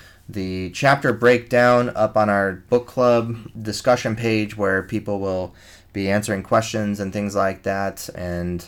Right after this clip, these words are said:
I know you, Amanda, posted a discussion question tonight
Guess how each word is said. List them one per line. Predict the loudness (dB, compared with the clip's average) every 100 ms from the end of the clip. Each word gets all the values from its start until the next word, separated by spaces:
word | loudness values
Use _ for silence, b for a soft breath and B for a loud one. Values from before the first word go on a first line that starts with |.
| -12
I | -10
know | -8 -6
you, | -6 -6
Amanda, | -6 -6 -6
posted | -6 -8 -8 -8 -6
a | -6 -6
discussion | -6 -4 -4 -4 -6
question | -4 -4 -6 -6 -8 B B B B B
tonight | 0 4 4 4